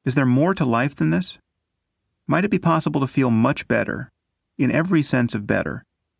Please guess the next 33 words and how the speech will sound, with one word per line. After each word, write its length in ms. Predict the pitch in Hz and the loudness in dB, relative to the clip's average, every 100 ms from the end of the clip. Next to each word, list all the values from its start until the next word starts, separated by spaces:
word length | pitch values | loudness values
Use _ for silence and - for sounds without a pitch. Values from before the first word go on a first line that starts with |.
| _ | _
than 140 | - 120 | -4 0
one 180 | 120 113 | 2 2
tends 320 | 127 123 - | 0 0 -2
to 80 | 131 | -4
feel? 380 | 170 135 - - _ _ _ _ _ _ _ _ _ | -2 -2 -4 -14 _ _ _ _ _ _ _ _ _
Is 120 | 135 | -8
it 100 | 135 | -8
possible 440 | - 175 196 170 156 | -2 0 0 0 0
to 80 | |
find 260 | 139 131 117 | 0 0 2
lasting 440 | 117 139 143 139 | 0 0 0 -2
fulfillment 500 | 123 117 123 120 113 | -2 -4 -2 0 0
despite 540 | 107 104 - 131 131 120 | -2 -6 -4 -2 -2 0
the 100 | 113 | 0
inevitability 640 | 107 107 104 104 101 101 101 | 2 2 0 0 0 0 -2
of 100 | - | -2
change? 480 | 131 104 - - _ _ _ _ _ _ _ _ _ _ _ _ _ _ _ _ _ _ | -4 -2 -6 -14 _ _ _ _ _ _ _ _ _ _ _ _ _ _ _ _ _ _
Spiritual 480 | - 185 202 190 131 | -2 0 0 2 2
life 300 | 131 120 - | 2 0 -2
begins 340 | 110 123 120 | 0 2 2
with 120 | 107 | 2
a 60 | 98 | 0
suspicion 540 | - 110 - 127 - | -4 -6 -2 0 0
that 100 | 104 | 0
the 140 | 95 104 | 0 0
answer 340 | 127 151 135 | 0 0 -2
to 100 | 120 | -6
such 260 | - 123 - | -4 -6 -4
questions 420 | 117 107 - 101 | -4 -2 -2 -4
could 140 | - | -2
well 220 | 104 104 95 | -2 0 0
be 140 | 98 | 0
yes. 460 | 107 117 90 - | 2 0 -2 -10